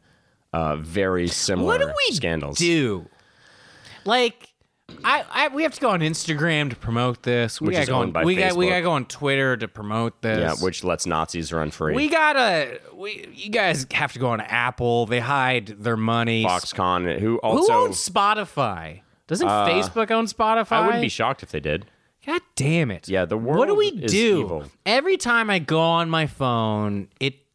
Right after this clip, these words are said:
Speaker 2: tells me it was listening to me and tells me
Speaker 1: Mm-hmm.
Speaker 2: that I should buy that thing I bring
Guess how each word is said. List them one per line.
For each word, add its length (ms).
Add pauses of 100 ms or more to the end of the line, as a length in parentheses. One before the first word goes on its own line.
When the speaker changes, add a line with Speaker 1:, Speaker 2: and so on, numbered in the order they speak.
(220)
Speaker 2:
tells 320
me 140
it 40
was 220
listening 400
to 80
me 240
and 140
tells 280
me 100
Speaker 1:
Mm-hmm. 80
Speaker 2:
that 100
I 140
should 240
buy 280
that 240
thing 240
I 120
bring 320